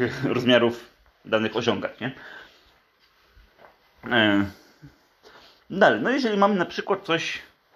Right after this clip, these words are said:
insektoidalnego, y, to tutaj właśnie jest problem u niektórych, no, nawet w niektórych systemach, jak rozpatrywać inteligencję takiego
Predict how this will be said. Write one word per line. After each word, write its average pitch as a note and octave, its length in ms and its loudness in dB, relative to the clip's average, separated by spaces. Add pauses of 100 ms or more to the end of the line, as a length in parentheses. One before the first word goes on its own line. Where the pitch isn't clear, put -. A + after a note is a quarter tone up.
(440)
insektoidalnego, D#3+ 920 2 (2000)
y, C#3 600 2 (540)
to G3 320 2 (220)
tutaj G#3+ 280 4
właśnie E3 340 2
jest D3 340 -4 (180)
problem D#3 520 4 (180)
u C#3 100 -2
niektórych, B2+ 560 -2 (300)
no, - 120 -8
nawet C#3 340 0
w B2 140 -8
niektórych A#2 280 -8
systemach, D3+ 520 -2 (680)
jak E3+ 200 2
rozpatrywać D#3+ 800 -2 (1700)
inteligencję D#3+ 640 2
takiego C#3+ 580 -2